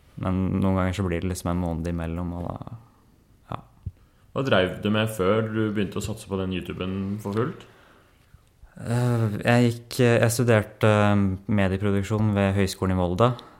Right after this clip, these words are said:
Speaker 1: Eh, før det så gikk jeg på Danvik Folkehøgskole på filmlinje, og før det så gikk jeg medier og kommunikasjon på videregående. Eh, og så hadde jeg en sånn deltid, nei, jeg hadde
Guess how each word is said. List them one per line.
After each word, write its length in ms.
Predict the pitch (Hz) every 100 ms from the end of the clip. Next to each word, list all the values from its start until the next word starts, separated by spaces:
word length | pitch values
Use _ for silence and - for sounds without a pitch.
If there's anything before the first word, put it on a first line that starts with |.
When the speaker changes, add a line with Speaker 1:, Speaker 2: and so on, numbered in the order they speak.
| - _ _ - -
Speaker 1:
Eh, 560 | 90 85 85 85 85 107 -
før 220 | - - 90
det 140 | 95
så 120 | - 95
gikk 100 | -
jeg 80 | 92
på 100 | 98
Danvik 440 | 95 90 87 87
Folkehøgskole 580 | - 90 - 87 - 98
på 120 | 98
filmlinje, 640 | - 98 104 113 117 131 123 - -
og 120 | 101
før 160 | 101 101
det 220 | 104 113
så 140 | 113 98
gikk 140 | 95 104
jeg 80 |
medier 300 | 98 95 98
og 80 | 101
kommunikasjon 680 | 110 104 107 107 135 139 143 127 - - - - - - - - _ -
på 140 | 101
videregående. 540 | 101 101 98 104 117 117 - - - 175
Eh, 260 | 95 87 - - - - -
og 80 | 117
så 120 | 127
hadde 160 | 120 98
jeg 140 | 95 95
en 80 |
sånn 300 | 95 98 92 90
deltid, 380 | 87 - 92 - -
nei, 160 | 101 95
jeg 60 |
hadde 360 | 98 98 95 92